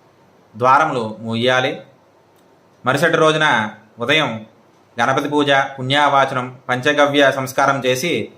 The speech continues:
విగ్రహాలకు అభిషేకం చేయాలి. ఏడవ తారీఖు గ్రహణం రోజున తద్దినం పెట్టేవారు ఒంటి గంట ఇరవై నిమిషాల లోపల పెట్టుకోవాలి. చంద్రుడకు, రాహువుకు జపతర్పణ హోమములు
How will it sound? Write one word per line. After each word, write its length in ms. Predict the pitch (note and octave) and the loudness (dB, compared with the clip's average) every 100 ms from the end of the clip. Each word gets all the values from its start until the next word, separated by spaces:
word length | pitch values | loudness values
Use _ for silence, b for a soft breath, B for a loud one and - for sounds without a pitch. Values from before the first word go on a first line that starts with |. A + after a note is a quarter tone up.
| _ | _
విగ్రహాలకు 520 | A#2 B2+ C#3+ D3 C#3+ | -4 0 2 2 0
అభిషేకం 440 | G2+ G#2+ B2 B2 B2+ | -2 -2 0 0 -2
చేయాలి. 540 | B2+ B2 B2+ C3+ - - _ _ _ _ _ _ _ _ _ _ _ _ _ _ _ _ - | 0 2 2 0 -4 -14 _ _ _ _ _ _ _ _ _ _ _ _ _ _ _ _ -4
ఏడవ 240 | B2 E3 | 2 4
తారీఖు 720 | E3+ E3+ D#3+ D#3 D#3+ A#2 A2 - - | 4 2 2 0 -2 -2 -4 -10 -6
గ్రహణం 320 | B2 C3+ D#3 | 0 0 2
రోజున 500 | D#3 D3 D3+ B2+ A2 G#2 - _ _ - | 0 0 0 0 -2 -6 -16 _ _ -6
తద్దినం 300 | B2+ D3+ D3+ | -2 0 0
పెట్టేవారు 680 | D3 D3 C#3+ C#3+ B2 G#2 G#2 - | 0 4 6 6 4 0 -6 -12
ఒంటి 220 | A#2+ C3 | -6 -2
గంట 200 | D3 D3 | -2 0
ఇరవై 320 | D3 C#3 C3+ | 2 4 2
నిమిషాల 320 | C3 B2+ D3 C#3+ | 0 0 0 4
లోపల 480 | C3 C3+ C#3 G#2+ - - _ _ _ _ _ _ | 2 4 2 2 0 -12 _ _ _ _ _ _
పెట్టుకోవాలి. 680 | B2 A#2+ C3 C3 C3 D3+ - - _ _ _ _ _ _ _ _ _ _ _ _ _ - D3 | -8 -2 4 6 4 2 -4 -14 _ _ _ _ _ _ _ _ _ _ _ _ _ -6 -2
చంద్రుడకు, 680 | C#3+ E3+ E3 D#3+ D#3 D#3 - | 2 2 2 2 0 -2 0
రాహువుకు 680 | A#2+ C#3 D#3 D3+ C#3+ C#3+ - - G#2 | 2 4 4 2 0 0 -6 -16 -2
జపతర్పణ 600 | B2+ B2+ D#3+ D3+ - D3+ | 0 2 2 0 2 2
హోమములు 640 | C#3+ C#3 C#3 C3+ G#2 F#2+ | 2 2 2 0 -2 -4